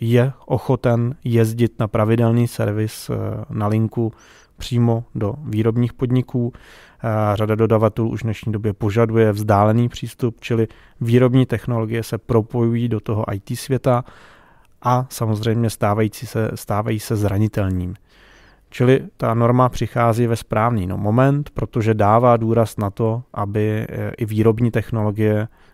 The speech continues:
byly nějakým způsobem chráněny z hlediska kybernetické bezpečnosti. Co je diskutabilní, eh,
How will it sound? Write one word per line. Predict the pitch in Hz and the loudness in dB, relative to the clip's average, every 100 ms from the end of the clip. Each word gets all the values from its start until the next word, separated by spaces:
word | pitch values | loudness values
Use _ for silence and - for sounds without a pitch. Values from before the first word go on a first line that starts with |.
| - | -4
byly | 113 107 | 0 0
nějakým | 107 101 104 101 | 0 -2 -2 -8
způsobem | - - - 107 104 107 _ | -8 -14 -8 -6 -4 -6 _
chráněny | - 107 98 104 101 98 | -8 -4 -2 0 0 -2
z | |
hlediska | 101 98 - - 101 - | -2 -4 -4 -6 -6 -8
kybernetické | - 98 95 95 - - 101 | -6 -2 -2 -4 -8 -6 -4
bezpečnosti. | 92 - - - - - - - - - - - - _ _ _ _ _ _ - | -4 -6 -10 -8 -12 -14 -20 -20 -20 -20 -20 -20 -20 _ _ _ _ _ _ -10
Co | - | 2
je | 123 113 | 4 4
diskutabilní, | 98 - 139 143 131 143 143 143 143 147 | 0 -4 -2 0 4 4 4 0 -2 -4
eh, | - _ - | -10 _ -6